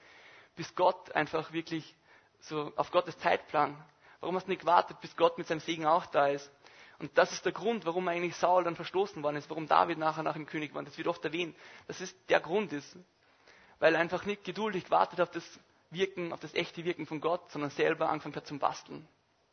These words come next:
Und eine Geschichte ist aus der Natur, die mir so prägend hängen geblieben ist, ähm, weil wir es sogar aufgenommen haben, das war bei uns im Garten damals. Wie ich nur ein kleines Kind war,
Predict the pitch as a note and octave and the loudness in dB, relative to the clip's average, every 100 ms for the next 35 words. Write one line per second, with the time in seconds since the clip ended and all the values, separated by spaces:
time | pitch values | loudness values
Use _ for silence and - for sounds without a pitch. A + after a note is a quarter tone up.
0 | _ _ _ _ - _ _ _ _ _ | _ _ _ _ -20 _ _ _ _ _
1 | _ _ _ _ - E3 E3 G3 G#3 A#3 | _ _ _ _ -14 0 4 4 2 -2
2 | A#3+ A3+ G#3+ G#3+ G#3+ G#3 A3 C4 - _ | -2 2 2 4 -2 -2 -4 -4 -6 _
3 | - - - - _ - F#3+ G#3 G#3 G#3+ | -20 -20 -20 -20 _ -6 -2 2 2 2
4 | A3+ A#3 A3+ A3+ - _ - G#3 G#3+ G#3 | 2 4 2 0 -14 _ -2 0 2 2
5 | G3+ A3 F3+ F#3+ F#3+ G3 G#3 - - _ | 2 0 0 -2 0 0 -2 -8 -20 _
6 | E3 F3 F3+ F3+ E3+ D#3 _ _ _ _ | 2 4 4 -2 -8 -14 _ _ _ _
7 | _ _ _ - E3+ - F3 E3+ E3+ E3+ | _ _ _ -6 -6 -4 6 8 8 4
8 | - - - _ _ - E3+ - E3 D#3 | 0 -10 -20 _ _ 6 6 6 0 2
9 | D#3 D#3+ F3+ D#3+ D#3+ E3 G3+ F#3 D3+ D#3+ | 4 2 -2 -2 -2 0 -2 -2 4 6
10 | E3+ E3 D3+ D3 D#3 F#3 - _ - - | 6 2 0 2 2 -4 -10 _ -20 -20
11 | - - E3 E3+ E3+ F3+ G3+ - A3+ E3+ | -20 -10 -2 0 4 2 2 0 2 6
12 | E3+ G#3 - | 6 4 -8